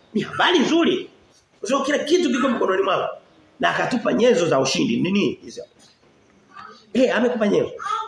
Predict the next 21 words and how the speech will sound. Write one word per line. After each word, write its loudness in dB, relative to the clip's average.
Ni 2
somo 2
zuri. 2
Leo 4
tuko 0
tunaangalia 2
upande 0
wa 4
pili -2
sasa. -6
Eh, 2
nafasi 0
ya -2
shetani, -4
mchango 0
wa 0
shetani -2
katika -4
kupotea -4
kwa -2
mwanadamu. -12